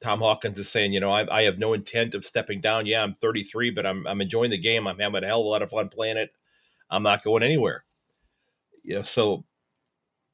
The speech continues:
I guess that, that would probably be a good thing for the Cats as long as he can keep performing at the level that he is.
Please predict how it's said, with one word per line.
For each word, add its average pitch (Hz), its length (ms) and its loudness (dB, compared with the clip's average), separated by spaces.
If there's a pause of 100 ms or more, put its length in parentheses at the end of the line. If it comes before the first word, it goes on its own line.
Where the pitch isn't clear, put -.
(720)
I 110 80 2
guess 131 240 0
that, - 260 -2
that 98 140 -4
would 90 120 -10
probably 98 320 -2
be 92 140 -2
a 92 80 -2
good 98 160 -6
thing 98 160 -4
for 101 100 -12
the 87 80 -12
Cats 110 360 0
as - 100 -12
long 98 160 0
as 90 100 -6
he 110 120 -8
can 98 180 -6
keep 101 240 -12
performing 98 420 -4
at 92 120 -6
the 98 80 -4
level 95 280 0
that 92 100 -6
he 92 180 0
is. 135 300 -2